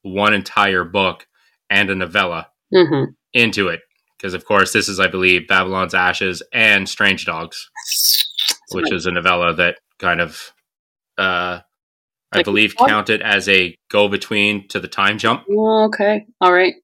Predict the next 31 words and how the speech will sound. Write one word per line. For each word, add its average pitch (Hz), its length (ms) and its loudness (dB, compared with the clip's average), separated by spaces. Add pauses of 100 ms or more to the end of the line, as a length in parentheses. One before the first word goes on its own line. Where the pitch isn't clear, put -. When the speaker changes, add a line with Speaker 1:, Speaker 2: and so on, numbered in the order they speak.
(360)
Speaker 2:
Okay. - 160 -10
Speaker 1:
So, 98 100 -2
of 92 80 -8
course, 120 280 2
there 107 140 2
is 101 140 0
that, 101 140 2
like, 95 160 -6
five-year 95 480 0
time 95 300 0
jump 101 280 0 (500)
between 101 420 0
books 98 240 -2
six - 260 -8
and 101 80 -10
seven, 110 320 0
I 110 80 0
believe. 113 400 -2 (180)
Speaker 2:
Mm-hmm. 165 440 6
Speaker 1:
And 95 320 2
I 90 60 -2
believe 92 260 -4
Strange 101 460 -2
Dogs, 95 340 0
a 95 60 -4
little 92 200 -4
novella, 90 420 -2
kind 90 280 -6
of 80 160 -14
bre-, 87 500 -8 (100)
branched 90 580 0